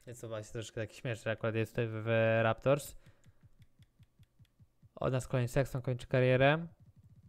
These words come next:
Hall of Fame inductees Devin Booker, Donovan Mitchell i Trae Young. Zastrzeżony numer Bookera w Suns, Younga w Hawks i Mitchella w Cavaliers.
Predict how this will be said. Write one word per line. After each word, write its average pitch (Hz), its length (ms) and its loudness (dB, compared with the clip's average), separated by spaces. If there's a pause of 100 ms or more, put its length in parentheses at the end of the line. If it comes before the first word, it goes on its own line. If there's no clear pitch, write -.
(2250)
Hall 123 100 0
of - 60 -2
Fame 123 180 -2
inductees 120 600 0
Devin 117 280 0
Booker, 139 280 -2
Donovan 117 280 0
Mitchell - 300 -2
i 127 40 -4
Trae 123 200 2
Young. 123 260 2
Zastrzeżony 123 420 -2
numer 120 260 2
Bookera 117 320 2
w - 80 -6
Suns, 160 380 4
Younga 117 440 2
w - 60 -12
Hawks 160 380 4
i 135 220 2
Mitchella 117 420 0
w - 220 -16
Cavaliers. 120 600 -2